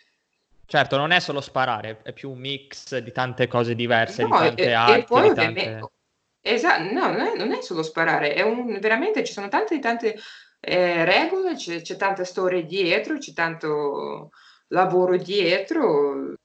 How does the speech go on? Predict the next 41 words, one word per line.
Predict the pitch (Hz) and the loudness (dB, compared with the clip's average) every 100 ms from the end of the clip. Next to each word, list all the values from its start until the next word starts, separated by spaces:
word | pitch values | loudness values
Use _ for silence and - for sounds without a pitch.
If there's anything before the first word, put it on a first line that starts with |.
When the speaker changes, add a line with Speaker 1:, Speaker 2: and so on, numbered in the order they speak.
| _ - | _ -2
Speaker 1:
Tu | 269 | 2
nel | 277 220 | 2 4
tuo | 220 | 6
lavoro, | 214 196 175 147 139 135 - - - | 6 6 6 8 6 4 -2 -8 -2
per | 143 | 0
tornare | 151 147 151 | 2 4 2
un | 139 | 2
po', | 151 | 2
insomma, | 139 - 131 127 123 120 117 117 117 120 | 0 -2 -2 2 2 2 0 -2 -4 -6
a | - 120 - | -8 -10 -6
quello | 131 127 | -2 0
che | 127 | 0
fai, | 123 120 113 107 - _ _ | 4 4 4 0 -12 _ _
eh, | 131 127 - | 0 0 2
allevi | 135 143 165 202 220 254 262 - | 2 6 8 6 4 -2 -6 -12
solo, | - 160 151 147 139 | -2 2 4 4 2
eh, | - 131 127 | 2 4 4
gli | 123 | 2
animali | 135 135 165 247 | 0 2 2 2
o | |
poi | - 165 160 | -2 -4 -2
c'è | 147 | -4
anche | 143 151 | -4 -6
un | 135 | -6
addestramento, | 127 131 - 127 120 107 - 113 | -4 -6 -4 -4 -4 -6 -8 -10
diciamo, | 110 - 110 117 110 107 107 | -8 -6 -6 -6 -8 -10 -4
poi | 117 | -4
col | 117 110 | -4 -4
cacciatore, | 113 - 120 113 110 107 107 - - | -6 -6 -4 -2 0 0 -4 -8 -4
eh, | 110 107 | -4 -2
dell'animale? | 110 - 220 | 4 6 6
Speaker 2:
Allevamento | - - 339 294 | 6 4 0 -2
e | 247 | -2
addestramento, | 240 262 233 220 151 139 147 | -2 -6 -6 -4 -4 -6 -12
sì. | 143 175 147 - _ _ _ _ | -12 -10 -10 -14 _ _ _ _
Speaker 1:
Ok, | 143 135 127 113 | -6 0 2 4
quindi | 143 131 | 2 -2
tutti | 127 135 | -2 -2
e | 135 | -2
due | 123 | 0
insieme. | 120 117 117 107 107 | -4 -2 -2 -2 -6